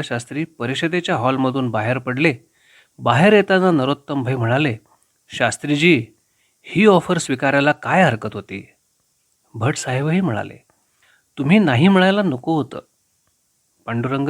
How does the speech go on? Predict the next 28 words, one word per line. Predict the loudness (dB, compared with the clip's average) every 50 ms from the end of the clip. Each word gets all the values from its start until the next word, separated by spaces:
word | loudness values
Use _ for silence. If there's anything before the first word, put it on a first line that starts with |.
| -4
शास्त्रींनी | -4 -6 -6 -8 -8 -8 -6 -4 -2 -2 -2 -4 -4
त्या | -8 -8
दोघांकडे | -8 -6 -4 -2 -2 -2 -2 -2 -4 -4 -2 0
आळीपाळीनं | 0 0 0 -2 -2 -4 -6 -6 -6 -4 -4 -6
रोखून | -6 -8 -10 -12 -10 -6 -4 -2 -2
बघितलं. | -2 -4 -6 -12 -16 -20 -20 -20 _ _ _ _ _ _ _ _ _ _ _ _ _ _ _ _ _
मग | 0 0 0 2
मोठ्या | 2 2 2 2 2 0
करारी | -2 -2 _ -8 -2 2 2 4 4 4
आवाजात | 4 4 4 4 2 2 2 0 0 _ -6
ते | -6
उद्गारले, | -6 -6 -4 -2 -2 -2 0 -2 -4 -6 -6 -10 _ _ _ _ _ _ _ _ _ _ _ _ _ _
"मी | 0 2 4 6 6 6
अशी | 6 6 4 2
पदं | 2 0 -2 0 2 2
कधी | 2 2 0 -2 -2
स्वीकारत | -2 -4 -6 -8 -2 0 2 2 2 0 0 -2
नाही, | -2 0 0 -2 -4 -10 _ _
हे | -6 -4 -2
तुम्हाला | 0 2 2 2 2 2
माहीत | 0 0 2 0 0 2
नाही | 2 0 0 0
का?" | -2 -4 -6 -8 -8 _ _ _ _ _ _ _ _ _ _ _ _ _ _ _ _
नरोत्तम | -6 -4 0 2 2 2 0 -2 -4 -2 0 0
भाई | 0 2 0 2
आणि | 2 2 0
भट | 0 -2 -2 -4 -4 -4
साहेब | -6 -6 -4 -4 -4 -4 -4